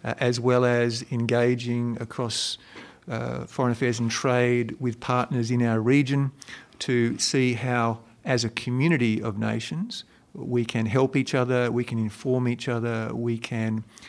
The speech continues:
uh, learn from each other. I think it's been another step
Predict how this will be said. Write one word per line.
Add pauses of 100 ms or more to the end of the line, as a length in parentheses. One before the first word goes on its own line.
(180)
uh,
learn
from
each
other. (540)
I
think
it's
been (800)
another
step